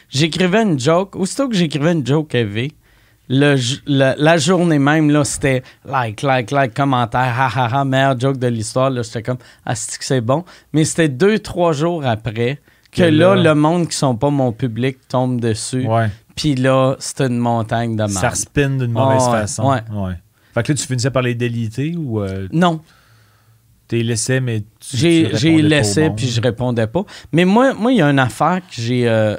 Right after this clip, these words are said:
Speaker 1: la raison pourquoi je pense que l'humour noir en, va survivre puis a encore sa place, puis j'avais Faf en fin de semaine, tu sais, au podcast,
Speaker 2: Ouais.
Speaker 1: euh, puis j'y disais, il f-, il faut pas donner d'importance aux mauvais commentaires sur les réseaux sociaux.
Speaker 2: Ah ouais.
Speaker 1: Mais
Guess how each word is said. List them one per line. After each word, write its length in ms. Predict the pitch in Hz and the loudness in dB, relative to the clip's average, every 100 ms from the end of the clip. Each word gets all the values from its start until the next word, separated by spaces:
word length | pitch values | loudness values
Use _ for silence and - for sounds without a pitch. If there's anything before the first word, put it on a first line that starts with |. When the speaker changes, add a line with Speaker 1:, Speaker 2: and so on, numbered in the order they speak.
| - | -4
Speaker 1:
la 200 | 139 147 | 2 2
raison 340 | 151 170 233 | 2 0 0
pourquoi 200 | 254 - | -4 -4
je 100 | 202 | -6
pense 300 | - 170 180 | -4 -4 -4
que 60 | 139 | -4
l'humour 380 | 123 127 127 127 | -2 -2 -2 -2
noir 340 | 120 120 135 | 0 0 -2
en, 200 | 113 110 - - - - _ | -2 -6 -8 -20 -20 -20 _
va 180 | 127 147 | -2 0
survivre 560 | - 156 120 139 160 - | 0 -2 0 0 0 0
puis 100 | 127 | 0
a 80 | 120 | 2
encore 360 | 117 139 123 | 0 0 -2
sa 180 | - 113 | 0 -4
place, 320 | - 143 175 - - _ | -2 -2 -4 -12 -20 _
puis 220 | 147 143 - | -2 -2 -2
j'avais 360 | 127 123 123 131 | -2 -2 0 -2
Faf 380 | - 147 180 135 | -2 -4 -2 -4
en 100 | 110 | -4
fin 220 | 120 120 | -4 -4
de 60 | 107 | -4
semaine, 300 | 117 139 160 | -4 -2 -6
tu 80 | - | -4
sais, 80 | |
au 100 | 143 | -6
podcast, 580 | 110 117 107 110 120 123 | -2 -4 -2 0 0 -2
Speaker 2:
Ouais. 60 | 113 | -6
Speaker 1:
euh, 60 | 110 - - _ _ | -8 -18 -20 _ _
puis 120 | 143 | -6
j'y 240 | 127 131 135 | -2 -2 -2
disais, 520 | 123 120 160 185 202 - _ _ _ | -4 0 2 2 -2 -10 _ _ _
il 120 | - | -8
f-, 160 | 147 - | -8 -6
il 120 | 180 | -6
faut 220 | 139 - 196 | -4 0 0
pas 180 | 208 233 | 2 0
donner 360 | 165 147 156 | 2 4 4
d'importance 720 | 147 131 131 120 135 147 156 | 2 0 -2 -2 -2 -2 -2
aux 120 | 135 127 | -2 0
mauvais 360 | 123 120 123 | 0 2 0
commentaires 800 | 123 127 113 104 104 110 120 117 | -2 -2 0 -2 -2 0 0 -4
sur 200 | - 117 | -8 -8
les 160 | 107 104 | -4 -2
réseaux 320 | 101 92 95 | -4 -6 -8
sociaux. 420 | 104 - - - - _ | -10 -12 -12 -18 -20 _
Speaker 2:
Ah 200 | 113 107 | -4 0
ouais. 60 | 107 | 2
Speaker 1:
Mais 240 | 202 220 | 2 0